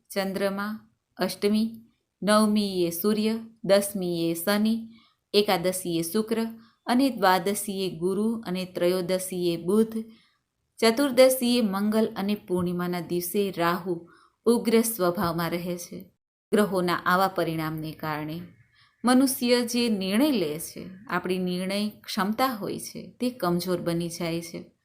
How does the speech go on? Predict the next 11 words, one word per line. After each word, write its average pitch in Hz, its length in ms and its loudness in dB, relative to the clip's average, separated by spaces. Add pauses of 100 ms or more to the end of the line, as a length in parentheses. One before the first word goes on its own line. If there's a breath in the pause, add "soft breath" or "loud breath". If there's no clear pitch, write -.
(360)
અને 196 180 -2
આ 190 120 2
કારણે 185 520 -2
જ 220 220 -12 (520 soft breath)
વારંવાર 208 760 4 (680)
નિર્ણય 202 440 2
ખોટા 185 400 0
પડી 202 260 -2
શકે 226 340 -2
છે 277 180 -8 (800)
અને 247 500 2